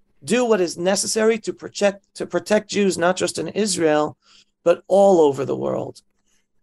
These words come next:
And hence, I, I, uh, put this conference together in order to raise the alarm that we are orphans, that we have to be mad, and it's up to us,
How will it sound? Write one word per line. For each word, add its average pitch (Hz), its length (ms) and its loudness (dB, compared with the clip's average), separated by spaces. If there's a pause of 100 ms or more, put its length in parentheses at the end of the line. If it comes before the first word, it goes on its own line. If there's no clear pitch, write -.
And 160 120 -4
hence, 208 480 0
I, 151 500 0
I, 139 300 -4
uh, 135 300 -2 (120)
put 208 220 -4
this 156 160 -4
conference 190 580 -4
together 190 580 2 (1600)
in 160 260 -2
order 196 360 6
to 165 240 -2
raise 175 500 4
the 196 140 -2
alarm 147 680 -2 (340)
that - 180 -2
we 135 140 0
are 165 120 2
orphans, 143 840 -2 (320)
that 127 140 -4
we 139 140 0
have 143 260 -4
to 175 80 -6
be 190 140 0
mad, 131 560 2 (320)
and 135 100 -4
it's 135 140 -4
up - 200 0
to - 220 0
us, - 480 -2